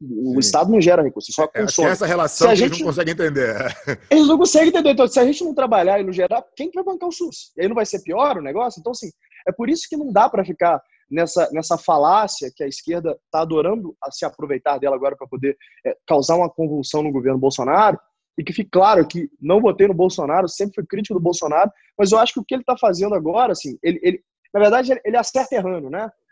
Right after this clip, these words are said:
Speaker 1: Mas, pelo menos, ele tá indo
Speaker 2: É.
Speaker 1: numa direção que eu acredito que é, não dá pra usar o mesmo remédio que usaram na Itália, que é um problema completamente diferente, uma demografia completa-,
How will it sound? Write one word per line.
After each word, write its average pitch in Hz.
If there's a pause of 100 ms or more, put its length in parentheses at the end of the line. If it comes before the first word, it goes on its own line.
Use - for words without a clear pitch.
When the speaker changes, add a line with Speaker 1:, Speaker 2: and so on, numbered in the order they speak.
(120)
Speaker 1:
Mas, 196
pelo 254
menos, 247
ele 277
tá 262
indo 269
Speaker 2:
É. 277
Speaker 1:
numa 269
direção 226
que 320 (260)
eu 233
acredito 277
que 240
é, 208
não 196
dá 240
pra 415
usar 285
o 247
mesmo 277
remédio 214
que 202
usaram 175
na 175
Itália, 214
que -
é -
um 160
problema 196
completamente 262
diferente, 196 (120)
uma 160
demografia 185
completa-, 269